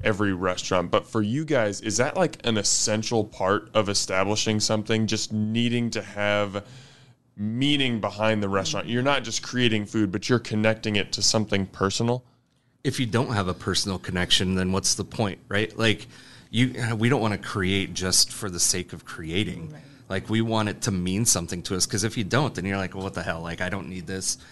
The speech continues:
Speaker 2: We'll close this one and do something else." Like, we want it to have a connection, and if it doesn't, then why are, I mean, then we're
Speaker 3: Yeah.
Speaker 2: doing it for money, and that's not the right,
Speaker 3: Right.
Speaker 2: you know?
Speaker 1: Mm-hmm.
Speaker 3: Yeah. And I think, too, just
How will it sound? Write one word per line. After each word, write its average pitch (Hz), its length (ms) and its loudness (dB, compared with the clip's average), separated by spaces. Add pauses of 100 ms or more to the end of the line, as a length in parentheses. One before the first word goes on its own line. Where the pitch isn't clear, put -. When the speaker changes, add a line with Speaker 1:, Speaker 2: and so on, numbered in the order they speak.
(320)
Speaker 2:
We'll 92 200 -10
close 95 320 -2
this 92 220 -2
one 90 180 -4
and 85 100 -6
do 92 140 -4
something 90 360 -2
else." 90 220 -2
Like, 87 160 -12 (420)
we 104 120 -10
want 113 300 -2
it - 100 -4
to 92 80 -4
have 87 560 -6
a 107 80 -8
connection, 87 540 -6
and 87 100 -4
if 90 100 -8
it 95 200 -14
doesn't, 95 420 -2 (680)
then 98 340 -4
why 101 220 0
are, 101 260 -4
I 101 60 -2
mean, 92 340 -6 (320)
then 95 140 -4
we're 95 80 0
Speaker 3:
Yeah. - 60 -2
Speaker 2:
doing 101 200 2
it 95 100 -6
for 95 100 -6
money, 95 260 -4
and 85 100 -6
that's 90 240 -4
not 85 180 -6
the 90 80 -8
right, 80 260 -8
Speaker 3:
Right. 139 240 -16 (240)
Speaker 2:
you 87 100 -8
know? 85 120 -10 (1000)
Speaker 1:
Mm-hmm. 92 260 2
Speaker 3:
Yeah. - 680 -16 (560)
And 190 100 -4
I - 20 -2
think, 202 340 -2
too, 175 280 -4
just - 420 -4